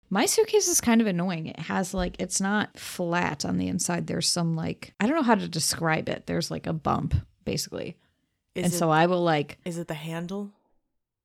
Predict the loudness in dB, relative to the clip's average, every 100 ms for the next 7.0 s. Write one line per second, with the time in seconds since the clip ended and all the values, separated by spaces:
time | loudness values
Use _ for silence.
0 | -6 -2 0 -2 -4 -6 -6 -4 -6 -8
1 | -8 -10 -8 -8 -8 -8 -10 -10 -10 -10
2 | -10 -12 -10 -10 -10 -12 -12 -14 -14 -14
3 | -14 -16 -14 -14 -12 -10 -2 -2 0 -2
4 | -2 -2 -2 0 0 -2 -4 -10 -4 -2
5 | -2 -4 -4 -2 0 2 0 -2 -4 -4
6 | -4 -4 -6 -10 -8 -6 -4 -6 -8 -10